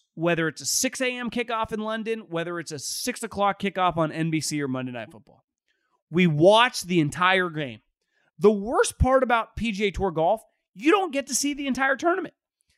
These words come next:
This weekend, they had a rain delay, or, I mean, rain coming in, so they moved up all the times. At ten A M, the, the tournament came on Golf Channel. I flip on Golf Channel. They're showing Jordan Spieth tee off,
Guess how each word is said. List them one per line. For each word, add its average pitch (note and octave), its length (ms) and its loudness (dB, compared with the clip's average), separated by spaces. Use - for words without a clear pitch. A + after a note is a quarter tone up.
This B3 200 0
weekend, C4+ 380 2
they G#3 60 2
had G#3 140 2
a G3 40 0
rain G3+ 240 -2
delay, A#2 460 -10
or, F#3 120 2
I F#3 40 4
mean, F3+ 260 2
rain F#3 320 2
coming D3+ 280 -4
in, A#2+ 100 -12
so D3 100 -10
they D3+ 120 0
moved A#3 340 0
up A#3+ 160 2
all G#3 200 0
the G3+ 80 -6
times. A#3 500 -8
At G#3 220 -2
ten D#4+ 220 2
A D#4 160 0
M, G#3+ 360 0
the, F3+ 300 2
the E3+ 120 -4
tournament G#3+ 420 -2
came G3 220 -4
on F3 240 0
Golf E3 280 4
Channel. - 400 -20
I D#3+ 80 -2
flip A#3 240 -2
on A3+ 160 2
Golf G3+ 260 0
Channel. G#2 320 -20
They're G3+ 120 6
showing B3 480 2
Jordan A3 360 4
Spieth - 400 -6
tee G#3 180 -6
off, A3 220 -2